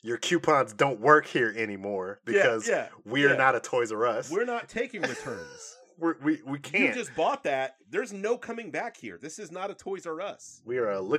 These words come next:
Speaker 2: a
Speaker 1: liquidation
Speaker 2: garage
Speaker 1: retailer.
Speaker 2: sale.
Speaker 1: Right.
Speaker 2: Right.
Speaker 1: We cannot take your Toys R Us coupons. We are not officially a Toys R Us anymore. And this lady brought up, she had all, a cart full of diapers. And she was like,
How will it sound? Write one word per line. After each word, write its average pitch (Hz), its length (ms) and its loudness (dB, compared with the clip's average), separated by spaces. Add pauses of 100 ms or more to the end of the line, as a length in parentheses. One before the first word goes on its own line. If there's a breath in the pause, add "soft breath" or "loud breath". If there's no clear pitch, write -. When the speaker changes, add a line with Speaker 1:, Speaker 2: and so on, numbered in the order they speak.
(160)
Speaker 2:
a - 20 -2
Speaker 1:
liquidation 165 320 2
Speaker 2:
garage 147 300 4
Speaker 1:
retailer. 98 200 0
Speaker 2:
sale. 87 240 -12 (140)
Speaker 1:
Right. 127 340 2
Speaker 2:
Right. 107 160 -14
Speaker 1:
We 127 140 -8
cannot 143 480 0
take 131 260 -4
your 117 140 -2
Toys 151 400 2
R 147 140 2
Us 143 120 -2
coupons. 104 680 -4 (400 soft breath)
We 123 140 -2
are 120 100 0
not 139 160 4
officially 127 420 -2
a 113 60 -2
Toys 127 300 0
R 120 120 2
Us 123 160 0
anymore. 92 480 -10 (380 soft breath)
And 107 100 -6
this 110 80 -2
lady 131 240 2
brought 117 320 2
up, 117 220 -2
she - 100 -10
had 127 160 2
all, 113 320 -2
a 101 60 -8
cart 127 320 -4
full 123 180 -6
of 98 100 -8
diapers. 104 600 -10 (320 loud breath)
And 101 100 -10
she 117 140 -6
was 107 160 -6
like, 98 400 -8